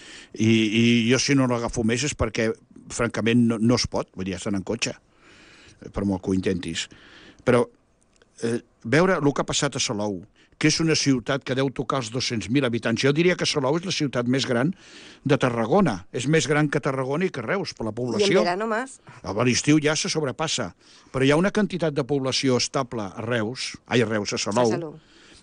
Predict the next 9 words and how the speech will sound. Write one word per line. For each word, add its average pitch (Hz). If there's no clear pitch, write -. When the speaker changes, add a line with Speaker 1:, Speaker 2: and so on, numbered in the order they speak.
Speaker 1:
I, 151
i -
molta 196
d'aquesta 175
població, 127
eh, 123
utilitza 143
el 160
tren 139